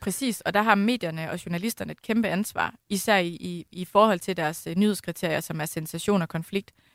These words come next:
Det ligger jo op til kontraster og modsætninger. Så der er et eller andet på den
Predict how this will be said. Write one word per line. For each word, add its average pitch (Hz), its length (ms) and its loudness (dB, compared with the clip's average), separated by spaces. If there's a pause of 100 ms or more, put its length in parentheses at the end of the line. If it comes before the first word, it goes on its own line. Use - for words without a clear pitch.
Det 214 100 2
ligger 185 180 6
jo 160 140 4
op - 180 6
til 190 120 -2
kontraster 175 560 0
og 160 60 2
modsætninger. 160 600 -2 (420)
Så - 140 -2
der 175 100 2
er 170 100 2
et 240 80 4
eller 208 200 2
andet 196 260 4 (260)
på 196 80 0
den 220 340 4